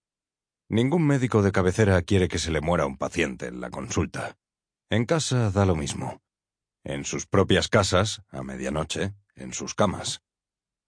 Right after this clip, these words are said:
Si el hígado estalla, ni alcanzan el teléfono. La ambulancia llegaría demasiado tarde de todos modos.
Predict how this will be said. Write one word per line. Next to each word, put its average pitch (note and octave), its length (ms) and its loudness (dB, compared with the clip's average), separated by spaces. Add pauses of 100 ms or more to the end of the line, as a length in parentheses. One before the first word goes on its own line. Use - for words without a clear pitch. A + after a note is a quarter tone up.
(120)
Si G#2 260 4
el G#2 160 6
hígado A#2 340 4
estalla, B2 580 2 (140)
ni D#2+ 200 -4
alcanzan D2+ 680 -2
el B1+ 180 -12
teléfono. C2+ 640 -10 (880)
La G2+ 160 4
ambulancia A#2+ 640 4
llegaría G2 460 4
demasiado F2 500 2
tarde C2+ 400 -2
de B1 180 -8
todos C2+ 320 -6
modos. C2 520 -8